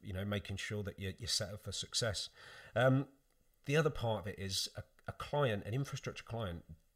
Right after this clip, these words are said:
do, <laughs> in terms of project delivery, actually does very little. The risk and the activity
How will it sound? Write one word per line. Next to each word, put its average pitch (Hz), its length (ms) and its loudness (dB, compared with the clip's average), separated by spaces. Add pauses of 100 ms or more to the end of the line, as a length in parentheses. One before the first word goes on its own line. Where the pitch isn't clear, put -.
(120)
do, 110 160 -2 (260)
<laughs> - 260 -10
in 113 140 0
terms 147 320 2
of - 100 -4
project 117 320 2
delivery, 101 340 2
actually 107 280 -2
does 104 200 -2
very 101 220 0
little. 107 320 -6 (320)
The 104 100 -4
risk 135 420 -2
and 113 120 -6
the 113 80 -2
activity 107 720 -6